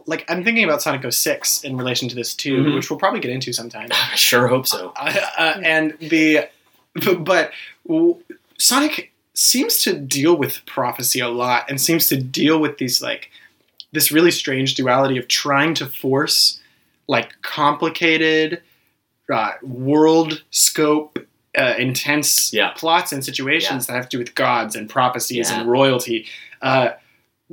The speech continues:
Speaker 1: forcing them onto this character that is
Speaker 2: Yeah.
Speaker 1: just not built to hold that weight.
Speaker 2: It, yeah, exactly.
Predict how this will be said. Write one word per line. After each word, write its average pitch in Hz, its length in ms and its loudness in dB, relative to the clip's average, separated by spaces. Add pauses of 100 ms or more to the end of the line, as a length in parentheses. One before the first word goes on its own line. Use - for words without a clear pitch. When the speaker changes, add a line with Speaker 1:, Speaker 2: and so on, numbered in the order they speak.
(200)
Speaker 1:
forcing 214 460 2
them 151 140 2
onto 143 300 0
this 135 200 -2
character 156 380 0
that 131 140 -2
is 123 140 -4
Speaker 2:
Yeah. - 120 -8
Speaker 1:
just 175 260 0
not 135 400 -6
built 156 280 0
to - 240 -6
hold 147 380 0
that 135 240 0
weight. 156 400 -2
Speaker 2:
It, 165 180 2
yeah, 202 220 4
exactly. 220 640 0